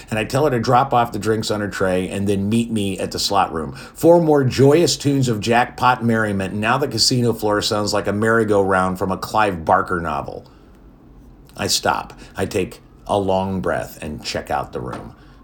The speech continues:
I make note of the now ten people in line at the cage trying to get their cash from machines that are actually printing out vouchers, and the now twelve cancel credits going. I turn and I start processing. The waitress comes over to see three payout slips for pennies and asks,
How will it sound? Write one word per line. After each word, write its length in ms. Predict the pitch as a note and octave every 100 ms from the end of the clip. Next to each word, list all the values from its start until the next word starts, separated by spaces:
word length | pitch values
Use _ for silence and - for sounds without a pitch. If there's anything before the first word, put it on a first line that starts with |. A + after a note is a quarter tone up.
| -
I 60 |
make 240 | F2+ F2+ E2
note 220 | F2 F2
of 100 | D#2
the 80 | E2+
now 220 | E2+ E2
ten 360 | - D3+ D#3+ D3+
people 380 | G#2+ - F2
in 100 | E2
line 220 | E2 D#2+ D#2
at 100 | D2+
the 60 |
cage 280 | C#2+ D#2+ D2+
trying 260 | - E2 D2+
to 60 |
get 140 | D#2+ D#2
their 120 | D#2
cash 320 | E2+ D#2+ D2+
from 180 | E2+ D#2+
machines 460 | D2+ F2 E2+ E2
that 100 | E2
are 120 | D#2 -
actually 400 | A2+ - - F#2
printing 420 | - G2 E2+ F2
out 240 | C3+ A3+ E2
vouchers, 500 | D2+ - D#2+ E2+ - - - - -
and 220 | C#2 D2
the 60 | D#2
now 380 | G#2+ B2 A#2 A2+
twelve 500 | - D#3 C#3+ A#2+ -
cancel 320 | A#2+ G2+ G2
credits 360 | F#2 F2+ E2+ -
going. 440 | G#2 G2+ G2+ F#2+ - - - - -
I 120 | F2+
turn 320 | - C3 C3+
and 80 | A2
I 80 | F2
start 420 | - A#2 A2 -
processing. 800 | G2 F2+ E2+ - - - - - - - - - - - - - -
The 80 | G#2
waitress 320 | B2 C3+ C3
comes 260 | - B2+ A#2+
over 200 | A2+ G2+
to 60 | -
see 200 | G#2+ F#2+
three 300 | - A2 G#2
payout 440 | - G2+ F#2+ E2
slips 280 | - F2+ -
for 160 | F2
pennies 420 | D2+ G2+ F2 D2+ E2
and 100 | E2
asks, 440 | D#2+ - -